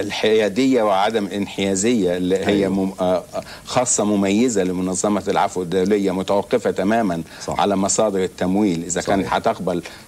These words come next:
Speaker 1: تمويل أو نقود أو، آه،
Speaker 2: هبات.
Speaker 1: هبات من، آه، حكومات أو، آه، يعني المنظمة هتفقد حيادها.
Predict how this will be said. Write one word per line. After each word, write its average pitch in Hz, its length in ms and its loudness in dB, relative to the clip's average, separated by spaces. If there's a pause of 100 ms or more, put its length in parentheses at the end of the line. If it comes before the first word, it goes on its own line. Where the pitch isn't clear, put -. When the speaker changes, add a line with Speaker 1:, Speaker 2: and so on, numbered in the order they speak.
(120)
Speaker 1:
تمويل 101 480 2
أو 92 180 0
نقود 98 480 0
أو، 90 420 0
آه، 85 520 -2 (120)
Speaker 2:
هبات. 80 480 0 (160)
Speaker 1:
هبات 95 440 2 (320)
من، 98 320 2
آه، 90 280 -2
حكومات 98 600 0
أو، 95 120 0
آه، 95 160 -6 (280)
يعني 98 420 0
المنظمة 101 840 2
هتفقد 95 480 -2
حيادها. 92 360 0